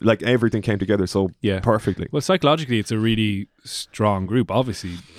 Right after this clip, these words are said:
Speaker 2: But even the younger guy, like we mentioned, James Ryan Levy there, those two guys are really dominant personalities. Jacob Stockdale, it, it just floods with confidence. Even when there's a mistake, he completely backs himself the next time to get it right. Even if he doesn't actually get it right, he still believes he's gonna do it the next time.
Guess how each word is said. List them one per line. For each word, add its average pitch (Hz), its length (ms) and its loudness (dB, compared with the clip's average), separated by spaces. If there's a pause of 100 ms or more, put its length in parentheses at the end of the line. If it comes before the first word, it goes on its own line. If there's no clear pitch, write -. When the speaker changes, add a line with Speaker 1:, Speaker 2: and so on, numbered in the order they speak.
(640)
Speaker 2:
But 113 140 0
even 127 220 4
the 117 80 2
younger 113 340 2
guy, 101 280 -2
like 107 160 -6
we 107 100 -2
mentioned, 107 280 -2
James 104 220 -2
Ryan 104 240 0
Levy 117 240 2
there, 92 320 -6 (540)
those 117 180 2
two 120 140 2
guys 110 300 2
are 98 400 -2 (260)
really 107 360 2
dominant 107 360 0
personalities. 101 500 -2
Jacob 117 260 0
Stockdale, 107 640 0 (480)
it, 135 160 -14
it 127 60 -8
just 110 200 -4
floods 113 320 2
with 107 120 -4
confidence. 107 420 -2
Even 120 180 4
when 117 100 4
there's 113 140 2
a 113 40 2
mistake, 107 380 0
he 110 120 -2
completely 110 560 0
backs 101 240 -4
himself 101 500 -4 (240)
the 107 80 -4
next 104 200 0
time 107 160 2
to 104 120 -4 (140)
get 107 160 0
it 101 40 0
right. 104 220 2
Even 110 200 0
if 107 80 -2
he 107 80 -2
doesn't 110 220 2
actually 107 240 -2
get 104 120 0
it 101 60 -2
right, 110 260 2
he - 200 -6
still 113 200 -2
believes 110 240 0
he's 104 100 -4
gonna 104 200 -2
do 104 140 -4
it 98 80 -6
the 104 60 -8
next 113 240 -4
time. 92 200 -4